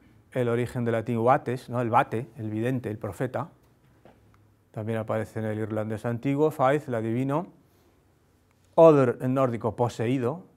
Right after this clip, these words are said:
poesía, locura. Es decir, el poeta es uno que está poseído, que está loco, de alguna manera, ¿no? Wod,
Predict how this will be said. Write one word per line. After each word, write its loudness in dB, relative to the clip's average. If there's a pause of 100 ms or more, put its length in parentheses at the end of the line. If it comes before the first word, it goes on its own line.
(140)
poesía, 0
locura. -2 (120)
Es -16
decir, -6 (400)
el -4
poeta 0
es -2
uno 0
que -2
está 0
poseído, -6 (580)
que -4
está 0
loco, -2
de -4
alguna -2
manera, -6
¿no? -10 (1120)
Wod, 10